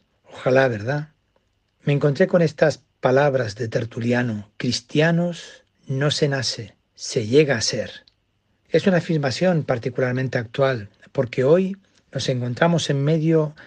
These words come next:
de persuasivos procesos de descristianización que engendran indiferencia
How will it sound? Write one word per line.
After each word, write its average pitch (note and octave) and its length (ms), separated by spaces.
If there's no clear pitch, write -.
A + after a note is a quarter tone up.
de B2+ 120
persuasivos C3 800
procesos C3 880
de B2 180
descristianización B2+ 1300
que C3+ 160
engendran D#3+ 640
indiferencia C#3 840